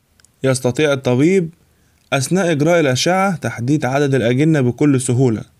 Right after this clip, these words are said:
وما إذا كان الحمل بتوأم أو طفل واحد. في نهاية الفيديو ننوه أن المعلومات المذكورة في هذا الفيديو لا تغني أبدا عن زيارة الطبيب،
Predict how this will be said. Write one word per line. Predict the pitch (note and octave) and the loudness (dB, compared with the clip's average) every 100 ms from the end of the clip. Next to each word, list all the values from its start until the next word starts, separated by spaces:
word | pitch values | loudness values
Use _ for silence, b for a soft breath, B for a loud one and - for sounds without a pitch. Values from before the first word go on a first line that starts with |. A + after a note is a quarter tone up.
| _ b b b | _ b b b
وما | D3 D3 B2+ | 0 0 0
إذا | A#2 | -2
كان | A#2 C#3 C3 | -2 -2 -4
الحمل | A#2 D3 C#3 | -2 -2 0
بتوأم | B2+ F3 F#3+ F3+ F3+ D#3 - - | 0 2 2 2 0 -2 -8 -6
أو | E3 | -4
طفل | F3 E3 A#2+ | -2 -2 0
واحد. | A2 G#2 - _ _ _ _ _ _ _ _ _ _ - | -2 -4 -10 _ _ _ _ _ _ _ _ _ _ -4
في | D3+ | -2
نهاية | C#3 C3+ D3+ D3+ | 2 2 0 0
الفيديو | A#2+ B2 A#2+ | 0 0 0
ننوه | C3 D#3 E3 D#3+ C#3 - | 2 2 2 2 0 -2
أن | C3 | 0
المعلومات | C#3+ D#3 F3+ G3+ | 0 0 0 0
المذكورة | D3+ C3 - E3+ F#3+ | 0 0 0 2 2
في | D#3 | 0
هذا | B2 C3 C3 | -2 0 0
الفيديو | B2 C3 A#2 | 0 0 0
لا | A2 | -2
تغني | A2+ B2 B2 A#2 | -4 -2 -2 0
أبدا | D3 D#3+ D#3 | 0 0 0
عن | C3 | 0
زيارة | A#2+ B2+ B2+ | 0 0 -2
الطبيب، | - C#3 C#3+ F3 C#3+ | -4 -2 2 2 0